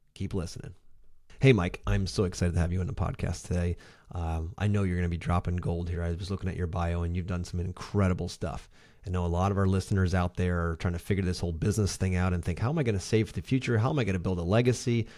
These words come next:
All this stuff is so confusing. I feel like I need a P H D just to figure out this whole real estate thing." And I thought the same thing at one time. But you know what?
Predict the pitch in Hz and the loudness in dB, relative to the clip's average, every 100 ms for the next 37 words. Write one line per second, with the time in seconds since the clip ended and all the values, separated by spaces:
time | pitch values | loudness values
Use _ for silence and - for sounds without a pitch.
0 | - - 151 127 - 117 107 - 131 127 | -8 2 4 4 4 2 2 0 0 2
1 | 104 - 117 107 104 95 131 135 110 113 | 0 0 2 2 2 2 0 2 2 2
2 | 98 - 127 110 87 104 117 107 101 92 | 0 2 4 4 2 4 4 2 -2 -4
3 | - 101 101 98 92 - 98 92 107 107 | -2 0 0 0 -2 -2 -2 2 4 4
4 | - 101 - 104 104 95 - - - 107 | 2 -2 0 -2 -2 -4 -12 -20 -6 -2
5 | 117 127 117 110 - 110 98 107 98 80 | 2 2 2 0 2 4 4 2 0 0
6 | 92 90 90 85 87 95 104 107 113 | -2 0 2 2 0 2 4 4 4